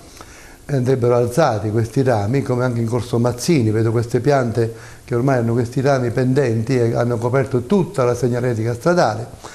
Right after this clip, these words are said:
Ma in via Giovanni Gentile, che poi è vicino al mercato coperto, al nuovo mercato coperto, non quello che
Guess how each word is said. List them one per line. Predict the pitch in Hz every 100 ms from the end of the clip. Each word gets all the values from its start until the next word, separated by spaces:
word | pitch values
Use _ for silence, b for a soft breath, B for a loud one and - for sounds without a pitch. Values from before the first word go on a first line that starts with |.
| B B B -
Ma | 190
in | 220
via | 175
Giovanni | 147 190 139 160
Gentile, | 208 226 156 156 180 220
che | 131 120
poi | 143 135 123 120 B -
è | 120
vicino | 120 165 147
al | 117
mercato | 120 143 131 113
coperto, | 131 147 110 117
al |
nuovo | 113 165 156 107 104
mercato | 110 110 127 107
coperto, | 107 113 120 85 - 120
non | 127 113
quello | 131 117
che | 113